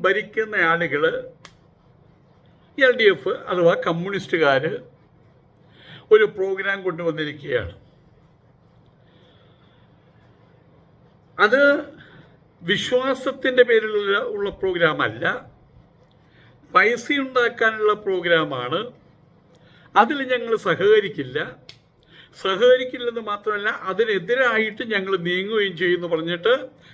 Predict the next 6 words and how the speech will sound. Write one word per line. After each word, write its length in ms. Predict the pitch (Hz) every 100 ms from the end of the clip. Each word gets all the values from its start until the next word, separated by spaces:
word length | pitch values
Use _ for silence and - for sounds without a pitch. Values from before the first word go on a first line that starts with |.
| _ 185
കേന്ദ്രം 480 | 202 247 262 262 247
ഭരിക്കുന്ന 340 | 214 196 202 185
പാർട്ടി 300 | 160 147 - 226 -
സംഘപരിവാർ 600 | 175 170 151 139 127 123 123 - -
അവർ 100 | 170 147
രംഗത്തിറങ്ങിയിരിക്കുകയാണ്. 1000 | 127 139 123 131 117 117 - - 101 95